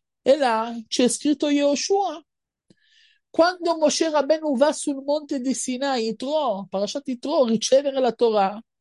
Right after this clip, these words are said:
chi va con lui? Yehoshua. Quindi non ho capito, il suo nome era sempre Yehoshua?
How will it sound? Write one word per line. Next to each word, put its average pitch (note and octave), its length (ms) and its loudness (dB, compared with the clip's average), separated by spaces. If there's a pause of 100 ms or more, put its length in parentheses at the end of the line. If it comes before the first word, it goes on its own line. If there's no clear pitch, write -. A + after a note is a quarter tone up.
(260)
chi G#4 240 -4
va E4 160 4
con C4 240 -2
lui? A3+ 580 -2 (840)
Yehoshua. F4+ 1080 -2 (880)
Quindi F#4+ 580 0 (1800)
non G4 180 0
ho G4+ 80 2
capito, G#3+ 500 2
il E3+ 100 2
suo C4 240 -6
nome D4 400 0
era G#3 160 4
sempre G#4+ 500 0 (200)
Yehoshua? G#4+ 1000 -2